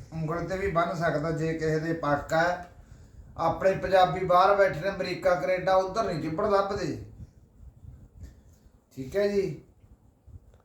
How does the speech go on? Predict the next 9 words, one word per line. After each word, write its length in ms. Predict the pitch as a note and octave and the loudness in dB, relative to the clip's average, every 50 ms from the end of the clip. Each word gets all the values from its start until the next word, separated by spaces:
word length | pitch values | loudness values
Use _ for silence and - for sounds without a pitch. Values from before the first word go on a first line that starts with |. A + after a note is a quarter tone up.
| - - - - - - - - - _ _ - E3 | -20 -20 -20 -14 -12 -12 -12 -12 -16 _ _ -8 -6
ਇਹ 100 | F3+ - - | -6 -6 -2
ਕਾਰੀਗਰ 640 | - E3+ E3 E3+ E3+ F3 F3 D#3+ E3+ E3+ E3+ E3 | 2 4 6 6 6 4 2 2 4 4 6 6
ਹੈ, 100 | F3 F3 | 6 6
ਐਂ 300 | F3+ F3 F3+ F3 F3 E3 | 6 4 4 4 2 0
ਕਿੱਲੀ 320 | D3+ E3+ F3 F3 F3 F3 E3 | -4 -4 -4 -4 -2 -2 -2
ਤੇ 140 | D3+ F3+ | -2 -2
ਟੰਗ 260 | D#3+ E3 E3 D#3 D3 C#3+ | 0 0 0 2 2 0
ਦਿਆਂਗੇ 360 | C#3+ D3+ D3+ D#3 E3 F3 F3+ | 0 0 0 0 -2 -2 -2
ਇਹ 300 | F3 D#3+ E3+ E3+ E3+ | 0 0 0 -2 -4